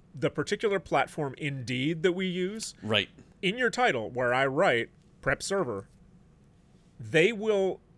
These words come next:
Speaker 1: match with people for you that have, quote, service experience, right?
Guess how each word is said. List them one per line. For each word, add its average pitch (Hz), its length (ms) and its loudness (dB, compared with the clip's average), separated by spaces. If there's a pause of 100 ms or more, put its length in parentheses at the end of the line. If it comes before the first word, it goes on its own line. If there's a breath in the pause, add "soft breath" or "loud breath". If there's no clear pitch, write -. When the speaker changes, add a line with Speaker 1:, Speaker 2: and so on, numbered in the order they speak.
(420)
Speaker 1:
match 156 640 -2
with 151 260 -2
people 123 460 -4
for 170 320 2
you 147 480 -2 (280 loud breath)
that 147 160 4
have, 139 200 4
quote, 180 320 2
service 143 360 2
experience, - 600 -10
right? 110 240 -2